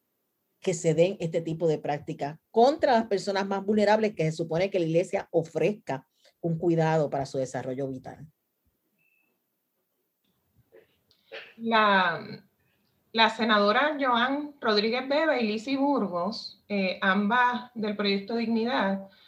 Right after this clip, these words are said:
Speaker 2: se han convertido como en las embajadoras más vocales, ¿no? Para, para interponerse a la población de, a la aprobación de este proyecto,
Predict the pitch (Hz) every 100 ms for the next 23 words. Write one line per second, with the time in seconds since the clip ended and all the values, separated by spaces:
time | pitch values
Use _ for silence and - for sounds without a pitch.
0 | _ - 220 214 262 294 277 - 302 339
1 | 330 262 220 202 202 202 196 190 185 170
2 | 190 262 262 226 220 240 220 233 196 190
3 | 208 269 277 202 190 175 - - 190 185
4 | 196 185 214 190 190 233 226 233 233 220
5 | 220 233 240 208 - 202 196 196 190 180
6 | - 214 214 214 196 196 208 202 240 302
7 | - 226 208 208